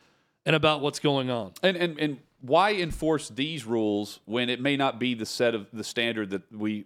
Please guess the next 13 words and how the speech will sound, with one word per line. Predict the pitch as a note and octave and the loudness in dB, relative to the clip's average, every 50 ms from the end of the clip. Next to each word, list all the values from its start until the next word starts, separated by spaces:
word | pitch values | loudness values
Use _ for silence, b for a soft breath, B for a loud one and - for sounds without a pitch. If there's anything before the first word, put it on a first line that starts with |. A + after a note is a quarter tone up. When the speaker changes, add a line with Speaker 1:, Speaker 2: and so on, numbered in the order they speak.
| - - | -10 -6
Speaker 2:
have | - A2 A2 F#2+ | -4 -4 -4 -2
federal | - B2 A2 G#2+ G2+ F#2+ | -2 0 0 0 2 2
legislation | G2+ F#2+ F2 F#2+ F2+ - G2 G2+ G2+ - - F#2 E2 D#2+ D#2 - _ _ _ _ - | 0 -2 -2 -4 -4 -2 0 0 0 -2 -4 -6 -8 -8 -10 -16 _ _ _ _ -12
decide? | F2 - - F#2 E2 D2 B1 - - _ _ _ _ _ _ _ _ _ _ _ _ _ _ _ _ _ _ _ _ - | -10 -6 -4 -2 -2 -2 -4 -8 -12 _ _ _ _ _ _ _ _ _ _ _ _ _ _ _ _ _ _ _ _ 2
Right? | G#2+ B2 D#3 F3+ - - _ _ _ _ _ _ _ - | 4 4 4 2 -2 -8 _ _ _ _ _ _ _ 0
Speaker 1:
Yeah. | B2 C#3+ E3+ E3+ - - _ _ - | 2 2 4 2 0 -4 _ _ 2
Speaker 2:
Because, | B2 C3 C#3 B2 | 4 6 6 6
uh, | - C#3+ C3+ - - - | 4 2 0 2 0 -2
again, | B2+ C3 D#3+ F3+ D#3 A#2 | 0 2 4 2 4 4
like, | A#2 G#2+ F#2+ - - - | 2 2 0 0 -2 -2
uh, | A#2 | -2
you've | G#2+ - A#2 A2 A2+ | 0 0 -2 0 4
got | C#3 A#2 G#2+ | 4 4 4